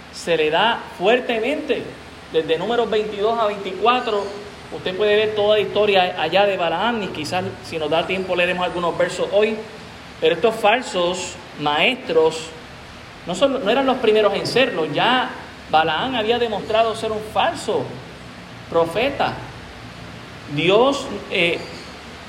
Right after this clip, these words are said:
no está hablando, nos está hablando a nosotros en esta mañana, dejándonos saber que aún vendrán falsos maestros.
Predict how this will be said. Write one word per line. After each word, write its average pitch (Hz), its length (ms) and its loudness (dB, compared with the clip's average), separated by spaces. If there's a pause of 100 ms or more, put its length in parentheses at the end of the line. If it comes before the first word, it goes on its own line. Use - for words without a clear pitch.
(160)
no 170 180 4
está 262 240 6
hablando, 240 440 2
nos 190 220 0
está 185 200 2
hablando 254 260 2
a - 20 2
nosotros 214 520 2
en 190 100 0
esta 220 220 0
mañana, 190 600 0 (480)
dejándonos 190 680 4
saber 175 460 4
que 165 120 2
aún 196 280 2
vendrán 220 420 0
falsos 208 380 0
maestros. 208 560 -4